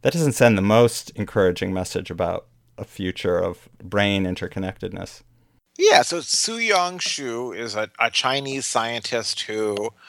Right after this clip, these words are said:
Speaker 2: uh, in the first book, you find out some things about her, uh, who has had her brain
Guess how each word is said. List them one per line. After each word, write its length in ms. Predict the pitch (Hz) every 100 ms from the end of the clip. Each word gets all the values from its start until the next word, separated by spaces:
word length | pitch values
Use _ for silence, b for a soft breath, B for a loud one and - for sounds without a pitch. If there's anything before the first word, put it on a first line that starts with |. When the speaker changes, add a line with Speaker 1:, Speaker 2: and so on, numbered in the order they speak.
| B B
Speaker 2:
uh, 240 | - 110 101
in 80 | 117
the 100 | 123
first 420 | - 151 151 -
book, 280 | 131 110 -
you 100 | 113
find 260 | 117 113 117
out 100 | 117
some 140 | 120
things 240 | 95 117 110
about 300 | 107 101 98
her, 340 | 104 101 104 B B B B -
uh, 300 | 104 101 98 -
who 400 | 120 117 101 -
has 200 | 117 110
had 240 | - 123
her 160 | 120 131
brain 500 | 104 107 113 117